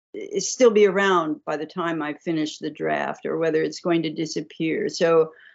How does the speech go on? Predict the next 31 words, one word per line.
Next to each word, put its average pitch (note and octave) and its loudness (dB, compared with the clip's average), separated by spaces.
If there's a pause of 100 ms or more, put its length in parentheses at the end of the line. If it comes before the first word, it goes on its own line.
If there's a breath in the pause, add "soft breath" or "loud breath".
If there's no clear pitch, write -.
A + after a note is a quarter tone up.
(120 loud breath)
I G#3 4
kept A#3+ 0
weighing G3+ 2
that E3 0
as D#3+ -4
I D#3+ 0
kept E3+ -6
working F3 -2
and D#3+ 0
reworking E3+ 0
the D#3 -2
storyline. E3 0
I D#3+ 0
thought, E3+ 0 (600)
when G3 4
the F#3 2 (160)
vaccine G3+ 0
was G3+ -2
announced, F3+ 2
I E3 -2
thought, F3 -6
"Oh G3+ 0
boy, E3 2
we F3+ -2
are D#3+ -4
done D#3 0
now." C#3 -6
And E3 0
so E3+ 2
I E3+ 2
was E3+ -4